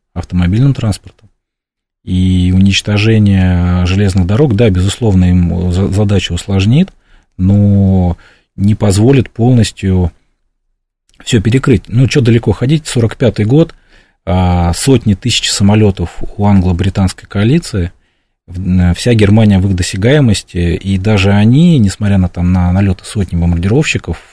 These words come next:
с бомбовым нарядом в сотни тонн, даже они не могли железнодорожную систему Германии, по большому счёту, до конца вывести из строя. Да, она уже работала с перебоями, да, непросто, но она работала. И с учётом того,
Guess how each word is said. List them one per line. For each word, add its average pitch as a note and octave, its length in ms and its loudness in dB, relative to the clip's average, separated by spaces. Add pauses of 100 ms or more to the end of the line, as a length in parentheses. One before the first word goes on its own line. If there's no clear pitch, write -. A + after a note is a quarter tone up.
с F2 260 -8
бомбовым F2+ 500 0
нарядом F2+ 540 0
в - 60 -20
сотни F#2 320 -4
тонн, B2 300 -2
даже F#2+ 240 0
они A2 180 2
не A#2 100 2
могли F#2 280 0
железнодорожную F2 680 -2
систему - 360 -4
Германии, F#2+ 520 0 (380)
по - 60 -12
большому F#2 360 -2
счёту, - 220 -6
до F2+ 100 -6
конца G2 480 -2
вывести F#2 400 -2
из G2 80 -4
строя. F2+ 280 -4
Да, G#2 220 2
она F#2+ 180 4
уже G2 200 2
работала G2 500 0
с - 80 -10
перебоями, A2+ 640 2
да, F2+ 200 0
непросто, A2 640 -2 (460)
но F#2 100 0
она G2 160 2
работала. G#2+ 540 0 (600)
И F#2+ 560 0
с - 80 -10
учётом G#2 340 -2
того, G#2 260 0